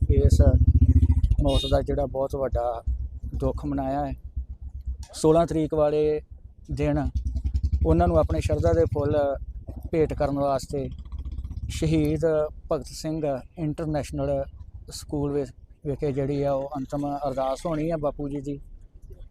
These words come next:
ਸਾਰੇ ਪਰਿਵਾਰ, ਭਾਜੀ ਗੁਰਸਾਹਿਬ ਸਿੰਘ,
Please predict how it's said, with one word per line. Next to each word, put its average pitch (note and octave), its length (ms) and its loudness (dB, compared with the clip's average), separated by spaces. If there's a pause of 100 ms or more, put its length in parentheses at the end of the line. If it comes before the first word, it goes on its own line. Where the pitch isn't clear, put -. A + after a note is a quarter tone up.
(120)
ਸਾਰੇ E3+ 340 2
ਪਰਿਵਾਰ, D3+ 500 4 (960)
ਭਾਜੀ D3+ 480 2 (120)
ਗੁਰਸਾਹਿਬ D3 440 -2
ਸਿੰਘ, D3+ 280 -4